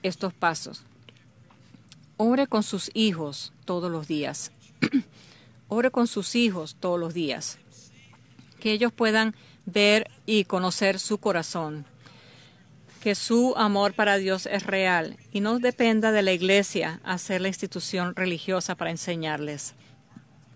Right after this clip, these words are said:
Nosotros los vamos a acompañar, pero nosotros podemos ser los que influencian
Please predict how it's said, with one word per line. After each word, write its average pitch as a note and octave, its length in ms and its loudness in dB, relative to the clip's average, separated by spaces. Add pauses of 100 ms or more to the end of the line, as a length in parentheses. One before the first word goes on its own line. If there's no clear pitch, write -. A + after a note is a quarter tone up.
(360)
Nosotros G#3+ 480 0
los A3+ 120 0
vamos G3 240 0
a G#3 40 0
acompañar, F3 680 -2 (300)
pero F#3+ 180 -4
nosotros G3 440 -4
podemos F#3+ 720 -2
ser F#3 400 0
los F#3+ 220 -6
que F#3+ 80 -8
influencian E3 800 -8